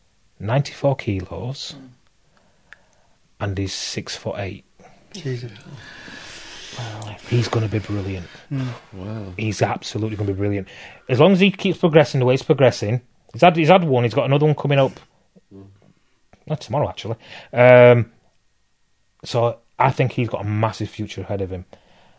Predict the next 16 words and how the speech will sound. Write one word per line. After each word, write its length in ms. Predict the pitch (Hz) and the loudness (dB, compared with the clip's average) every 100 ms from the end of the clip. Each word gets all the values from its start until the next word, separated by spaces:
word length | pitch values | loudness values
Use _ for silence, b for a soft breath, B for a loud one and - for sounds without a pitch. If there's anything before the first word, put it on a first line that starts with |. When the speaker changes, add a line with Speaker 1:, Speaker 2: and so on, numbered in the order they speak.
| b - | b -6
Speaker 1:
I've 140 | 107 | -2
got 100 | 107 | 0
another 180 | 127 123 | 2 0
kid 160 | - 113 | 2 -2
at 80 | - | 0
thirteen, 540 | 117 113 - 110 107 | 2 2 0 -2 -2
Farhan 680 | - - 110 107 110 107 95 _ _ _ - | -4 0 4 4 4 0 0 _ _ _ -10
Rashid. 540 | 98 - 110 107 101 b b b b b b - | -8 -4 0 0 0 b b b b b b -8
He's, 960 | 113 107 107 104 101 - - - - - _ _ - | 2 4 6 4 0 -4 -12 -14 -16 -20 _ _ -8
he's 140 | 107 | 4
had 160 | 120 - | 4 4
four, 280 | 110 110 | 4 6
he's 120 | 107 98 | 4 2
won 240 | 107 107 | 0 0
four. 500 | - 113 104 104 95 _ _ _ _ _ _ _ 95 | 0 4 6 6 4 _ _ _ _ _ _ _ -12
R-, 300 | 95 101 | -8 -8